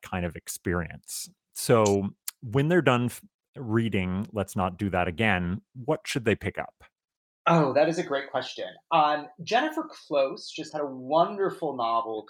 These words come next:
Speaker 2: come out, uh, called Marrying the Ketchups. That's about a family in Chicago that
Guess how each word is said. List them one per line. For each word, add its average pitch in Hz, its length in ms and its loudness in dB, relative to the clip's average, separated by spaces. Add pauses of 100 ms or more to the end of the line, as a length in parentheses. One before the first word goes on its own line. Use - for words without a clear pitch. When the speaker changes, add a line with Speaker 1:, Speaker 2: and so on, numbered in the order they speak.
Speaker 2:
come 110 200 -6
out, 101 280 -4 (120)
uh, 101 200 0 (100)
called 110 200 -4
Marrying 104 460 -4
the 98 60 -8
Ketchups. - 640 -4 (360)
That's 113 300 2
about 107 340 0
a - 40 -10
family 107 420 -2
in 98 100 -12
Chicago 131 760 0 (320)
that 110 240 6